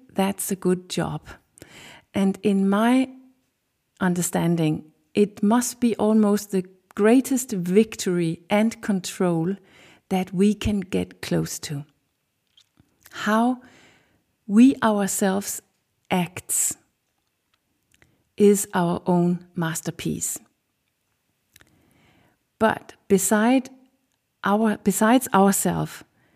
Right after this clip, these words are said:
I don't think there's really anything that we can control. All the control that we try to achieve, secure, or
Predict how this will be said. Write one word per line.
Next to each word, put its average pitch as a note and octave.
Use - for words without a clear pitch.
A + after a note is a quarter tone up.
I G3
don't A3+
think A3+
there's F#3+
really G#3
anything F3
that F3
we A3+
can G3+
control. C#3+
All A#3+
the B3+
control G#3+
that F#3+
we F#3+
try G3
to F3+
achieve, F#3+
secure, F#3+
or F3+